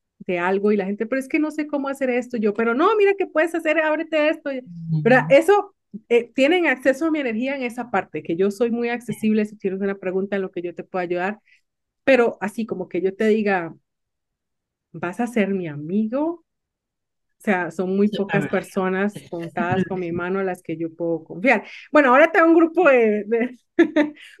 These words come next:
Speaker 1: tengo, bueno, ahí tengo un close friends ahí en Instagram, ¿verdad? Que les comparto
Speaker 2: Ay, qué
Speaker 1: cosas,
Speaker 2: lindo.
Speaker 1: ¿te acuerdas? Lo
Speaker 2: Sí.
Speaker 1: del catálogo y cosas así
Speaker 2: Ah,
Speaker 1: que les
Speaker 2: verdad,
Speaker 1: com-,
Speaker 2: verdad, sí, sí.
Speaker 1: <laughs> cosas
Speaker 2: Cuando,
Speaker 1: así.
Speaker 2: cuando estás en color verdecito en el Instagram de Ale, sabes que ya estás en el,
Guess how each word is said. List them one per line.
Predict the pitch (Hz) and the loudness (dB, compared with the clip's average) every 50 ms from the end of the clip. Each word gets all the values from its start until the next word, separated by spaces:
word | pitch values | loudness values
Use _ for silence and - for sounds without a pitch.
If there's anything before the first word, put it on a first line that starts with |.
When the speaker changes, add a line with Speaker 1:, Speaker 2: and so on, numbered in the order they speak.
| 392 392 220 - - | -8 -8 -4 0 2
Speaker 1:
tengo, | 339 285 277 302 269 285 | 4 4 4 2 2 0
bueno, | 277 277 285 269 247 | 0 0 0 0 -2
ahí | 214 226 233 214 | -4 -6 -6 -4
tengo | - 247 262 285 | -4 -2 -2 -2
un | 311 311 294 | -2 -4 -4
close | 302 - 269 240 285 - - | -4 -2 0 0 0 -2 -2
friends | - 240 240 247 254 247 | -4 -2 -2 -2 -4 -4
ahí | 247 226 220 214 | -2 -2 0 0
en | 220 226 | -2 -2
Instagram, | 226 240 233 233 - 233 226 240 233 220 | -2 -4 -6 -6 -6 -6 -6 -4 -2 -2
¿verdad? | 208 190 208 214 214 | -2 0 0 -2 0
Que | - 202 | 0 0
les | 196 185 190 | -2 -2 -2
comparto | - 190 175 196 202 196 302 - 226 220 | -6 -6 -2 0 0 0 0 -2 -4 0
Speaker 2:
Ay, | |
qué | |
Speaker 1:
cosas, | - 226 220 220 233 240 294 330 | 2 2 4 4 4 2 0 0
Speaker 2:
lindo. | 185 180 175 170 180 | 0 -2 -2 -2 -2
Speaker 1:
¿te | 233 | -2
acuerdas? | 247 240 233 226 226 233 226 | 0 2 2 2 2 4 2
Lo | 208 208 202 | 2 2 4
Speaker 2:
Sí. | 196 | 2
Speaker 1:
del | 190 190 196 196 | 2 2 0 -2
catálogo | - 196 190 - 277 262 247 247 240 226 214 220 | -4 -6 -4 -2 0 2 2 2 2 2 0 0
y | 214 214 | -2 -2
cosas | 214 - 240 247 240 262 240 | -2 -4 -4 -4 -4 -6 2
así | 240 | 6
Speaker 2:
Ah, | 208 214 214 | 6 8 8
Speaker 1:
que | 208 196 | 8 8
les | 185 185 202 | 8 8 8
Speaker 2:
verdad, | 208 214 202 196 180 175 | 10 10 10 8 6 4
Speaker 1:
com-, | |
Speaker 2:
verdad, | 175 175 196 202 208 196 - | 2 4 4 4 4 4 2
sí, | - - - | 0 0 0
sí. | - - 175 170 170 - | -2 -4 -6 -6 -4 -4
Speaker 1:
<laughs> | 466 - - | -4 -2 2
cosas | 269 247 226 226 226 - | 4 6 8 8 8 6
Speaker 2:
Cuando, | - - | 6 6
Speaker 1:
así. | |
Speaker 2:
cuando | 277 254 254 247 254 | 6 6 6 6 4
estás | 269 254 - 320 320 440 440 - - | 2 4 6 6 6 6 4 0 2
en | - 330 339 339 339 | 2 4 4 4 2
color | 320 269 247 262 285 311 | 4 4 6 6 6 6
verdecito | 330 330 302 302 254 247 240 - 285 277 262 262 277 277 285 294 285 | 6 4 4 4 2 2 2 0 0 0 0 2 4 6 6 6 6
en | 277 - - 226 220 214 | 4 2 0 0 2 2
el | 214 214 | 2 2
Instagram | 233 254 254 285 285 302 285 277 254 | 2 0 0 0 0 0 0 0 0
de | 247 | -2
Ale, | 240 262 269 294 | -2 -2 -2 -4
sabes | 285 - 240 233 240 262 440 | -2 -2 -2 0 0 0 0
que | 403 - 202 | 0 2 4
ya | 440 466 | 4 4
estás | - - 214 311 453 | 4 2 2 2 2
en | 440 208 | 2 2
el, | 208 196 - | 0 -2 -4